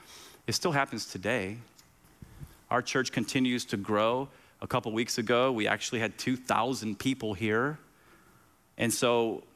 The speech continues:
when you think about that, it's heavy upon me as a pastor because we have thirty to forty visitors that come in here. And here's what I know, in a crowd this size, there's some people, you love the Lord, you're devoted, you're like Peter,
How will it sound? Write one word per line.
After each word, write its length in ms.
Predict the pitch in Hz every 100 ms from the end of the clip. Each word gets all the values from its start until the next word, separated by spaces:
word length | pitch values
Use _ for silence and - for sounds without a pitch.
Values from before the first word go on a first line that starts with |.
| _ _
when 140 | - 123
you 80 | 110
think 240 | - 151
about 320 | 127 107 95
that, 360 | 101 101 135 - - _ _
it's 160 | - 107
heavy 460 | - 143 147 123 117
upon 340 | - 127 104
me 240 | 113 135
as 140 | 113 104
a 40 |
pastor 640 | 95 139 139 - 113 107 120 - - - -
because 280 | - 113 107
we 100 | 120
have 180 | 123 110
thirty 380 | - 123 135 135
to 80 | 110
forty 360 | - 131 127
visitors 560 | 101 123 127 107 110 110
that 80 | 104
come 280 | - 131 123
in 140 | 139
here. 420 | 120 104 107 120 - _ _ _ _ _ _ _ _
And 140 | 117
here's 180 | 113 139
what 140 | 123 120
I 120 | 113
know, 260 | 131 143
in 60 | 117
a 60 | 98
crowd 360 | - 117 123
this 140 | 120 -
size, 580 | 127 123 139 147 - - - - -
there's 200 | 107 98
some 200 | 139 135
people, 380 | 135 139 143 131
you 180 | 113
love 220 | 127 123 113
the 100 | 113
Lord, 420 | 107 120 127 120
you're 140 | 123
devoted, 560 | 110 98 117 123 123 120
you're 140 | 120
like 180 | 117 107
Peter, 380 | - 131 131